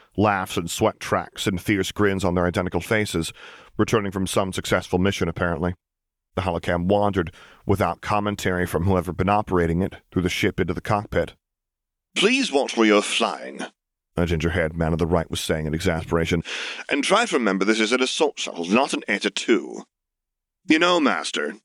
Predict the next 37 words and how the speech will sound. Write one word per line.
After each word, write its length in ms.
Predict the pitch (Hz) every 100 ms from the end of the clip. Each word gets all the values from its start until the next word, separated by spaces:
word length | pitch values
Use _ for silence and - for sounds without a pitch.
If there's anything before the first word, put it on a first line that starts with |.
| _ -
said 180 | -
a 40 | 78
tenor 300 | - 78 76
voice 240 | 76 60
from 180 | - 85
out 80 | 78
of 60 |
the 80 | 82
recording 380 | 80 - 87 85
zone, 220 | 92 87 - - - - _
"since 200 | - 156
attachment 520 | - - 185 185 139 -
is 40 |
forbidden, 560 | - 190 185 131 101 87 - -
I 160 | - 170
think 120 | 233
you 60 | 226
should 160 | 147
let 160 | 135 110
go 200 | 113 113
of 80 | 95
your 100 | 95
totally 420 | - 127 113 104
irrational 540 | 95 107 107 - 90
fear 320 | 82 - 117 98
that 100 | 95
this 120 | 98
ship 260 | - 107
is 60 | 92
somehow 340 | - 117 87
going 180 | 87 92
to 60 | -
crash 500 | - 123 120 104 -
while 140 | 92
I'm 260 | 107 107 90
flying 480 | - 107 104 78 73
it." 240 | 71